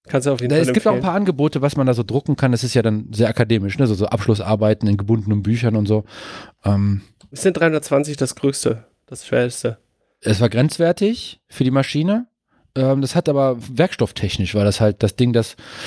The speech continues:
Speaker 2: bei diesen Umdrehungen und bei der Temperatur und bei der Geschwindigkeit halt keine Falten hinterlässt und so. Äh, scharfer Druck.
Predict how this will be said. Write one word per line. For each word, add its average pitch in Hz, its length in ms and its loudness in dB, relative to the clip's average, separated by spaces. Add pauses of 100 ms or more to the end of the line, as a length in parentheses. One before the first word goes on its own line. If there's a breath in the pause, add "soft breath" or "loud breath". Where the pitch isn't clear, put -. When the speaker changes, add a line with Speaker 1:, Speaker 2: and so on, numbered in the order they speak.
(220 loud breath)
Speaker 2:
bei 113 80 2
diesen 117 240 2
Umdrehungen 135 600 2
und 120 100 -4
bei 117 80 0
der 117 100 4
Temperatur 131 720 0
und 123 100 -2
bei 113 100 0
der 113 120 0
Geschwindigkeit 123 640 0
halt 113 140 0
keine 120 240 2
Falten 107 360 0
hinterlässt - 520 -6
und - 100 -12
so. - 80 -20 (640 loud breath)
Äh, 82 120 -4
scharfer 123 340 2
Druck. - 400 -2